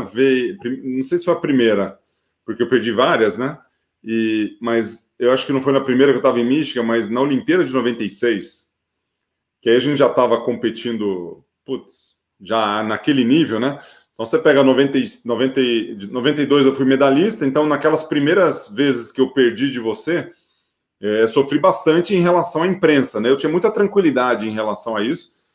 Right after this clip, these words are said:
mas é assim, Gustavo perde, medalhista olímpico perdendo de um cara dois anos mais novo que tá chegando agora.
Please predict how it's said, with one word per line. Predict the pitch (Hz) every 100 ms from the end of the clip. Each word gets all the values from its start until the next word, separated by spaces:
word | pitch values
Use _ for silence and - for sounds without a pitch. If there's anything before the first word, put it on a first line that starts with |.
| _
mas | 110 127
é |
assim, | - 147
Gustavo | 110 - 113 139
perde, | 202 151 117
medalhista | 123 127 135 139 202
olímpico | 151 156 196 262 285
perdendo | 302 220 135 160 208
de | 220
um |
cara | 147 143 160 160
dois | - 185 202
anos | 165 139
mais | 143 127
novo | 131 160
que | -
tá | 196
chegando | - 196 208
agora. | 160 113 90